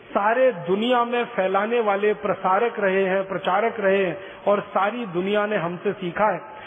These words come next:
यूनानी पद्धति एक विकसित हुई है, दुर्भाग्य से हम उसको मुसलमानों से जुड़ा हुआ मान लेते हैं,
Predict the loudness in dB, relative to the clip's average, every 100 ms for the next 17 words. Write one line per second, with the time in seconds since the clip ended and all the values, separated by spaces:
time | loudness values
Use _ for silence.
0 | -14 -6 0 2 4 2 0 -2 -2 0
1 | 2 2 2 2 2 -4 -2 -4 0 2
2 | 2 2 0 -4 -16 -18 -20 -20 -20 -20
3 | -20 -20 -20 -20 -20 -4 0 2 2 0
4 | -2 0 0 0 -2 0 2 2 2 0
5 | 0 0 0 0 -2 0 4 4 2 2
6 | 2 0 0 0 0 2 0 -2